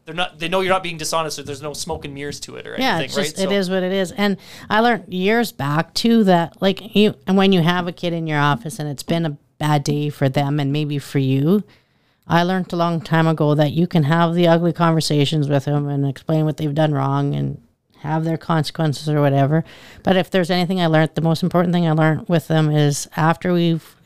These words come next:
Speaker 2: had the discussion and it's over and things are settled, and yes, they still might not be happy with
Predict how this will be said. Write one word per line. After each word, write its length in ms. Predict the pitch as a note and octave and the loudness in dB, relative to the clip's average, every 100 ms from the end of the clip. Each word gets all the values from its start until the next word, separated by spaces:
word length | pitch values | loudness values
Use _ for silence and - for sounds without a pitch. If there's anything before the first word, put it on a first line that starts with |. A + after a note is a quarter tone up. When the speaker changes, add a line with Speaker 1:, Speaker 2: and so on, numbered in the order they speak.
| - | -14
Speaker 2:
had 320 | - D#3 E3 D#3+ | 0 2 4 2
the 80 | |
discussion 800 | E3 E3 - D3+ C#3 - D3 D3 D3 | 0 0 0 0 0 0 0 0 0
and 280 | D3+ C#3+ C#3 | 0 2 0
it's 200 | C#3+ D3+ | -2 0
over 320 | D3+ E3 E3+ | 2 2 2
and 180 | D3+ C#3 | 0 0
things 260 | D#3+ D#3+ | 0 2
are 80 | E3+ | 0
settled, 340 | - C#3+ D#3 E3 | 0 0 2 2
and 160 | F#3+ | 4
yes, 180 | G#3 G3 | 4 0
they 120 | F#3+ | -6
still 260 | F3 F#3+ F3+ | -8 -6 -4
might 240 | F#3 F3+ | -2 -4
not 180 | E3 A3+ | -6 -6
be 120 | F3+ | -2
happy 320 | D3+ D#3+ - D3 | 0 0 -2 -2
with 260 | D3 - | -2 -4